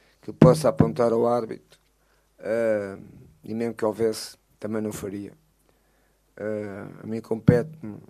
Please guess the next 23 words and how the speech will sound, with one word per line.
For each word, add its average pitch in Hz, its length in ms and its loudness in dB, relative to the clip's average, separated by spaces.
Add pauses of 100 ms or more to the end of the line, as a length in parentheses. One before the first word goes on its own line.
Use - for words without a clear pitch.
(140)
eh, 107 560 -12 (260)
analisar 120 580 2
o 120 100 4
adversário 113 880 -2 (360)
<clears throat> - 480 -8
e 117 120 -2
a 120 40 0
minha 123 200 -2
equipa. 127 520 0 (1400)
É 113 100 -4
isso, - 420 -12 (500)
eh, 50 300 -20 (380)
que - 100 -10
eu 107 60 -4
quero, 107 340 -6 (440)
eh, - 420 -16 (160)
fazer 143 600 -2
e 104 120 -2
é 101 60 2
isso 104 180 -6
que 101 60 -8
eu 95 60 -8
quero 92 280 -4